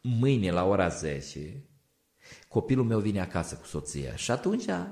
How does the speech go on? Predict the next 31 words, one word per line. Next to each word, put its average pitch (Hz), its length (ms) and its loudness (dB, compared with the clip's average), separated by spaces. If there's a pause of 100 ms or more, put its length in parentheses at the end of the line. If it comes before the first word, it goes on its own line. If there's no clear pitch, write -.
(320)
am 139 120 0
să-ți 131 220 -2
pot 120 140 4
demonstra. 98 520 -2 (2000)
S-o 180 160 2
dus 226 280 4
ea 92 220 6
pe 92 140 -2
scări, 85 400 0
că - 80 -8
era 92 180 0
la 85 180 -2 (420)
etajul 87 380 0
trei, 98 240 -2
eu 87 60 2
eram 85 240 0
la 82 80 -2
etajul 80 340 -6
doi, 104 220 0
ea 101 80 0
era 101 160 0
deasupra 95 380 -4
mea. 78 420 -6 (680)
Totuși, 101 320 -4
nu, 104 400 2
ceva 131 380 4
era 135 200 4
în 127 120 0
neregulă 123 520 4
pentru 82 340 -2
ea. - 480 -6